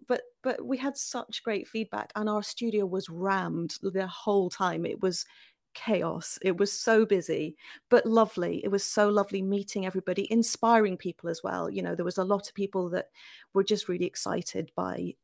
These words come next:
you know, the idea that they could go home and do the same thing to their rooms. So it, it was brilliant. And, and I really hope,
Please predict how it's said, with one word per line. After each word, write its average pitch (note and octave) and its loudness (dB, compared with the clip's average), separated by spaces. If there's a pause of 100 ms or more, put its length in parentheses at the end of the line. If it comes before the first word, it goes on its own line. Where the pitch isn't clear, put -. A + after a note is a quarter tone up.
(100)
you G3 -2
know, E3+ 0
the F#3+ 4
idea F#3 4
that - -2
they G3+ 4
could G3+ 2
go F#3+ 4
home F#3+ -2
and F#3 -4
do G3+ 2
the F#3 0
same F#3 -2
thing F3+ -6
to - -8
their F#3+ 2
rooms. E3 -2 (480)
So A3 2
it, A3+ 0
it A3+ 2
was G#3+ 0
brilliant. E3+ 0
And, G3 0
and A3+ 4
I A3+ 8
really A3+ 6
hope, G3 -2